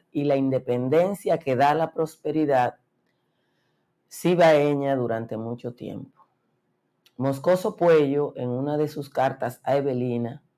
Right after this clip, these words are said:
dice que el hombre de la capital estaba sentado esperando un empleo e incluso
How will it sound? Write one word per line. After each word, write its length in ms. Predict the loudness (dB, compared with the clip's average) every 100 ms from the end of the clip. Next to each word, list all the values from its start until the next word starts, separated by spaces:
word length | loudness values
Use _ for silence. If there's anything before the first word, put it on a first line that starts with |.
| _ _ -8
dice 640 | -2 0 -2 -6 -8 -10 _ _ _ _
que 120 | 0
el 120 | 4
hombre 360 | 6 4 2 2
de 100 | 4
la 160 | 2 0
capital 760 | -2 -4 -6 0 2 2 -2
estaba 480 | -10 -10 -2 0 0
sentado 640 | -2 -4 -6 -2 0 2 0
esperando 640 | -2 -2 -2 0 -2 -2
un 160 | -2 -2
empleo 640 | -2 -2 2 2 0 -4 -4
e 100 | -2
incluso 680 | 0 -2 -2 -2 -4 -8